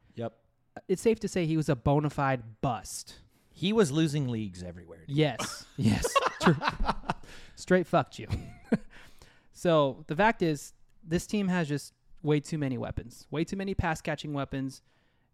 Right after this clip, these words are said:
Speaker 2: and way too many rushing options, something that Deebo does well at both, right? And honestly,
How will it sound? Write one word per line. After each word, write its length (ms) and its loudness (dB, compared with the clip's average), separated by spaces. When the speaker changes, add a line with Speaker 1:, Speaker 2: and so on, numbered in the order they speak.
Speaker 2:
and 200 2
way 140 4
too 120 -2
many 180 4
rushing 340 2
options, 360 -4
something 320 -2
that 160 0
Deebo 260 -2
does 180 0
well 240 -2
at 120 -6
both, 240 -10
right? 240 -6
And 180 0
honestly, 600 0